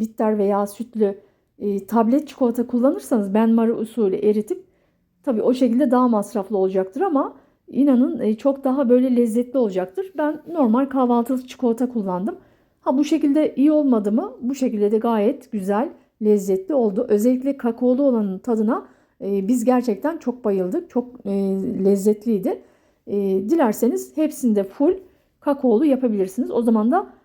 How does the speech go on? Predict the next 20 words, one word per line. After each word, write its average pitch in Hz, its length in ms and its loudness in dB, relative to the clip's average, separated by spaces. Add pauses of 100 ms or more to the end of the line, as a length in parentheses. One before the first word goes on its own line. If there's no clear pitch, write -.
(220)
e, 208 380 0
bir 339 260 2
tatlı 262 340 -2
kaşığı 247 380 0
değil 302 260 2
de 359 260 0 (200)
bir 302 160 2
yemek 226 340 0
kaşığı 269 540 -2 (300)
kakao 254 460 2
koyabilirsiniz. 233 720 0
Yani 214 220 -2
kakao 254 380 -2
oranını 254 520 2
bir 262 160 -2
tık - 160 -18
daha 262 160 -4
artırabilirsiniz. 220 800 -6 (540)
Şimdi 220 380 2
de 277 280 2